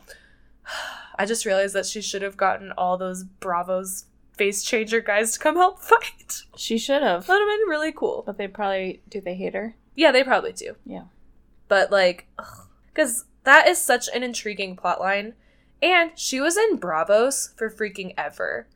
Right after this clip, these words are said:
Speaker 2: Yeah,
Speaker 1: And
Speaker 2: so,
Speaker 1: so if
Speaker 2: like,
Speaker 1: that's
Speaker 2: just
Speaker 1: not
Speaker 2: to
Speaker 1: gonna come back.
Speaker 2: That was, like, how many seasons? That was, like,
Speaker 1: Um,
Speaker 2: two and a half seasons, I feel like.
Speaker 1: Yeah, I think you're right. Well, and then she was blind for half of it. Like, ugh. It was exhausting.
Speaker 2: Yeah.
Speaker 1: Getting through that. Uh,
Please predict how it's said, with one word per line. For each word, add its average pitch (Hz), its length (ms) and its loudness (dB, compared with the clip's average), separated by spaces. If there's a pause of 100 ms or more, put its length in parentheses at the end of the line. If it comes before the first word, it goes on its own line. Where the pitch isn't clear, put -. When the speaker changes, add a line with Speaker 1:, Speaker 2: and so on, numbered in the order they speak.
Speaker 2:
Yeah, 294 240 4
Speaker 1:
And 220 80 2
Speaker 2:
so, 240 120 8
Speaker 1:
so - 40 10
if 226 60 4
Speaker 2:
like, 226 140 4
Speaker 1:
that's 196 140 8
Speaker 2:
just 294 200 4
Speaker 1:
not 381 140 10
Speaker 2:
to 339 40 6
Speaker 1:
gonna 339 160 8
come 254 300 0
back. 165 580 2 (220)
Speaker 2:
That 330 120 2
was, 453 200 4
like, 247 280 6 (100)
how 311 140 2
many 381 240 -2
seasons? 381 800 -4 (200)
That 269 120 6
was, 214 180 6
like, 208 120 6
Speaker 1:
Um, 208 80 0
Speaker 2:
two 277 200 0
and 302 100 2
a 285 40 0
half 254 200 0
seasons, - 520 -6
I 196 100 -2
feel - 200 -8
like. 62 280 -4
Speaker 1:
Yeah, 208 180 4
I 180 100 6
think 196 160 -8
you're 202 80 -6
right. 202 260 4
Well, 240 120 0
and 233 100 -2
then 247 80 -2
she 262 140 -6
was 220 160 -4
blind 202 540 -2
for 254 160 -4
half 233 300 2
of 226 140 -12
it. 202 180 -4
Like, 196 200 -4 (120)
ugh. 208 360 -6 (200)
It - 40 -8
was 233 100 -2
exhausting. 208 960 0
Speaker 2:
Yeah. - 240 -10 (300)
Speaker 1:
Getting 170 280 -4
through 160 220 -12
that. 139 380 -8 (600)
Uh, 185 440 6